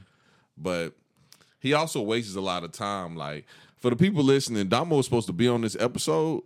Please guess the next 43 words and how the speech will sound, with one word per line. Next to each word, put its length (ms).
but 300
like 220
I 80
said, 300
he 100
wastes 300
a 40
lot 220
of 80
time. 380
Damo 280
been 160
working 300
on 100
the 60
road 340
lately. 340
Let 120
me 80
tell 140
you 80
how 100
my 160
morning 320
started. 380
Um, 420
I 80
went 200
and 80
picked 240
this 120
nigga 200
up 160
from 120
downtown, 840
and, 720
um, 420
I 80
wasn't 340
drinking 320
and 100
driving, 600
but 440